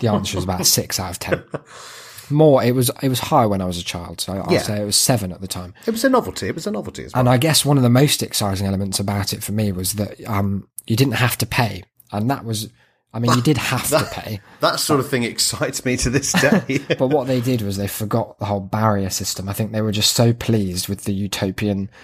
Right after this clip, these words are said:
Speaker 1: like, green technology that the D L R represented that they were like, <laughs> "Well, surely any citizen <laughs> who's going to choose this mode of transport will just, just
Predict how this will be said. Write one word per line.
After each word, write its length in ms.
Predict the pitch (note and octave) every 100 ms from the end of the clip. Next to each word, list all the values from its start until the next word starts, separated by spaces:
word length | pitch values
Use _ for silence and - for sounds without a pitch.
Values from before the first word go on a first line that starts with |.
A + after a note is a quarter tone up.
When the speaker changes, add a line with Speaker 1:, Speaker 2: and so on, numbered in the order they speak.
| - _
Speaker 1:
like, 360 | - F2 D2 -
green 440 | - G#2+ A2 G#2 G2+
technology 640 | - - G#2+ G2+ F2+ F#2+
that 140 | F#2+
the 80 | G#2
D 160 | F#2+ G#2
L 140 | F#2+
R 100 | F#2+
represented 600 | D3 - E3 A2+ G2+ -
that 100 | -
they 80 | -
were 80 | G#2
like, 220 | G#2+ A#2 - -
<laughs> 180 | - -
"Well, 120 | -
surely 480 | - - D4 F#3 A2
any 200 | A2 A#2+
citizen 500 | - C3 - A2 A#2
<laughs> 160 | B2 -
who's 200 | E3 C3+
going 180 | C#3+ B2
to 100 | C#3
choose 360 | - C3+ A#2
this 200 | E3 -
mode 220 | A#2+ C#3+
of 60 | -
transport 540 | B2 G#2+ G2+ - G#2
will 100 | B2+ B2
just, 260 | C#3 - - - - - _
just 180 | G#3+